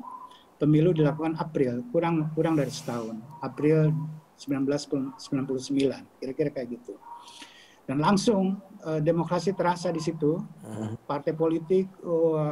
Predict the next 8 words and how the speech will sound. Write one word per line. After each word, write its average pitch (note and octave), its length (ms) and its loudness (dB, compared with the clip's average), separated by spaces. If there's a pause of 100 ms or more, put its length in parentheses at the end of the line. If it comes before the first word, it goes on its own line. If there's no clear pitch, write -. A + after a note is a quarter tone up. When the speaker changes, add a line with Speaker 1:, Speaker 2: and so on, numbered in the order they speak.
(300)
Speaker 1:
apa D3 160 -8
namanya, E3+ 640 -4
eh, C#3+ 920 -10 (140)
berduyun-duyun, D#3+ 880 4
orang D3+ 480 -2
bikin C#3+ 240 -2
partai C#3 240 -4
politik D#3 480 0